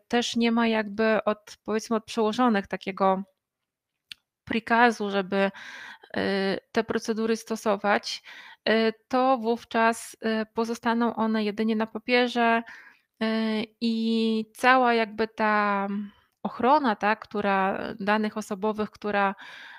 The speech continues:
e, byłaby, em, g-, zapewniona, e, przy założeniu, że procedury są stosowane, no wtedy nam po prostu jakby,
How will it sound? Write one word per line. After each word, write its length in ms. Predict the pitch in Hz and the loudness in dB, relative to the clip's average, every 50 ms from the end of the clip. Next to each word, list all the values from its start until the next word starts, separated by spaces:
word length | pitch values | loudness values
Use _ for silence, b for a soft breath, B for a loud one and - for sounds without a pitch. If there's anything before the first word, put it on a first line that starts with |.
| B - | B -6
e, 500 | - 208 208 208 208 202 202 202 202 202 202 | -4 -2 -2 -2 -2 -2 0 0 -2 -2 -4
byłaby, 920 | 202 202 196 - 220 254 269 269 240 233 208 196 214 202 202 202 - - - - | -6 -6 -2 0 2 2 4 4 2 2 2 0 0 0 0 0 -2 -4 -6 -4
em, 500 | 196 196 196 190 196 190 190 185 185 - - | -4 -2 -2 -2 -4 -4 -6 -6 -8 -8 -6
g-, 140 | - 196 202 _ _ _ _ _ - _ _ _ _ _ _ _ _ _ - | -8 -8 -8 _ _ _ _ _ -20 _ _ _ _ _ _ _ _ _ -6
zapewniona, 800 | 208 208 214 214 - 208 202 220 262 294 285 240 202 190 202 196 - - - _ - | -2 -2 -2 -2 -2 -2 0 2 2 2 4 2 2 0 -2 -4 -10 -18 -12 _ -2
e, 240 | 190 196 190 185 185 - _ | 0 0 0 0 -2 -6 _
przy 600 | - - - - 220 214 208 208 208 202 - - - - 196 | -12 -10 -6 -2 0 0 2 2 0 0 -2 -2 -2 -4 -4
założeniu, 580 | 190 196 214 208 214 208 202 226 233 226 226 214 | -2 0 0 0 0 0 -2 -2 0 0 0 -2
że 100 | 214 202 | -2 -4
procedury 480 | - 220 208 - 214 202 214 208 202 | -8 -10 -10 -10 -8 -4 -2 -2 -2
są 200 | 202 - 240 254 | -2 -2 -2 -4
stosowane, 720 | - - 247 226 - 233 208 220 208 202 202 233 262 302 - B B B B B B B B _ - | -4 -6 -8 -8 -6 -4 -2 0 0 2 2 2 0 0 -2 B B B B B B B B _ -2
no 120 | 330 349 | 0 0
wtedy 260 | 339 - - 330 330 302 | 0 0 0 0 0 0
nam 180 | 294 294 285 | 0 0 0
po 100 | - 285 | 0 0
prostu 320 | 277 - 269 262 - - 269 | 0 2 0 0 0 -2 0
jakby, 580 | 240 226 226 220 214 214 226 220 220 226 233 | 2 2 2 2 2 2 2 4 4 2 0